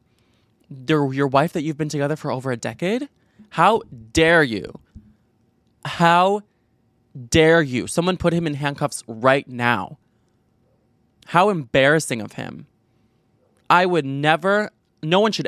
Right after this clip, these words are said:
ever, ever, ever talk about someone like that when you have young kids out there. Addison Rae's brother, their son is, like, less than fifteen.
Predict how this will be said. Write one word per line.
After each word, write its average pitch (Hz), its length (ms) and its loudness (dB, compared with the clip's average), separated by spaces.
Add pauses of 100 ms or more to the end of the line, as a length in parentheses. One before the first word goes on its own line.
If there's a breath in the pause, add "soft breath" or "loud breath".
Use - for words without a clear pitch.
ever, 160 360 2
ever, 143 260 0
ever 139 180 0
talk 135 200 -4
about 131 160 -4
someone 120 160 -4
like 120 100 -4
that 110 140 0
when 135 100 -6
you 143 80 -2
have 123 120 -4
young 156 400 0
kids 170 220 -2
out 151 100 0
there. - 160 -2 (280)
Addison 208 300 0
Rae's 214 340 0 (100)
brother, 143 440 0
their 180 160 0
son 165 200 2
is, 170 140 -2
like, 117 220 2 (580)
less 139 280 0
than 165 120 -4
fifteen. 156 600 -2